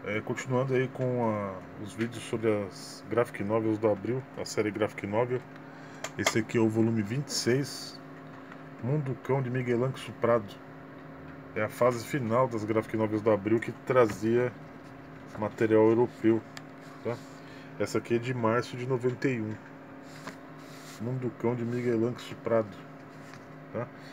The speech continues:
Essa, galera, do material europeu, das últimas graphic novels da Abril, foi a que eu mais gostei.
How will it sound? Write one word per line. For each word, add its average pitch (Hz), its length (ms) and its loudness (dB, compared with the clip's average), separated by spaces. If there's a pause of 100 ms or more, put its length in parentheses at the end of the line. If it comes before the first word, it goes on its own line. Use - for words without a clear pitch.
(240)
Essa, 165 240 10
galera, 127 320 8
do 120 100 -2
material 131 320 4
europeu, 127 440 6
das 113 220 2
últimas 110 400 -2
graphic 110 300 -2
novels 104 300 -2
da 104 160 2
Abril, 104 260 -2
foi 139 320 2
a 127 60 0
que - 100 -6
eu 131 80 2
mais 127 240 0
gostei. 123 480 -2